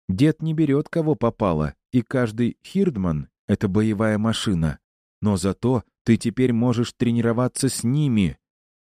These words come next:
По сути, это допуск во владение рода Хаген. Ты не думай, что это поместье и все, что у них есть. Тут дед Свер душой отдыхает.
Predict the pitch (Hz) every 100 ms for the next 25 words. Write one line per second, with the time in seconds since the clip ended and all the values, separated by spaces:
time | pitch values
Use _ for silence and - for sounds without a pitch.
0 | - 107 98 160 185 127 110 113 98 170
1 | - 113 - 95 113 120 113 147 147 139
2 | 123 151 143 135 - 165 131 95 85 65
3 | - _ _ _ 92 90 107 117 113 131
4 | - 139 139 139 135 104 - 113 - 131
5 | 104 - - 107 107 98 110 110 80 -
6 | - _ _ - 110 110 - 98 117 113
7 | - 98 123 110 104 117 - 107 131 117
8 | 123 - 120 87 -